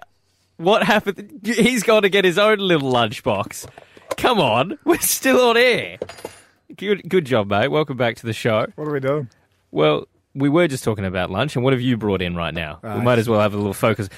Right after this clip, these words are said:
Speaker 1: If this was so important that you had to leave, we still had, like, two minutes to go until news.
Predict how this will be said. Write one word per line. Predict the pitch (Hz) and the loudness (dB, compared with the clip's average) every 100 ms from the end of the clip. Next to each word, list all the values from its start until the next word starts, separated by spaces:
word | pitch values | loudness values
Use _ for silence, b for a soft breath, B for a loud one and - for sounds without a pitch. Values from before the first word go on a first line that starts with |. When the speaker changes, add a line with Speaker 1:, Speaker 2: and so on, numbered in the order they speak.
| B | B
Speaker 1:
If | 139 151 147 | 0 0 -2
this | 190 180 | -2 0
was | 165 | 2
so | 381 220 220 | 4 6 6
important | 214 190 208 196 | 4 2 2 2
that | 175 | 2
you | 170 | 2
had | 170 | 2
to | 160 | 2
leave, | 160 180 139 127 180 - - 285 - 480 - - | 2 4 2 0 -2 -4 -6 -10 -4 -4 -4 -6
we | 160 156 | -2 -2
still | - 202 | 2 2
had, | 185 165 | 4 2
like, | 165 151 139 | 0 0 -2
two | - 190 170 | 0 2 2
minutes | 165 160 160 - | 0 0 -2 -4
to | 165 | 0
go | 165 151 | 2 2
until | 135 147 147 | 0 -2 -2
news. | 139 147 131 101 127 175 | 0 0 0 -2 -8 -6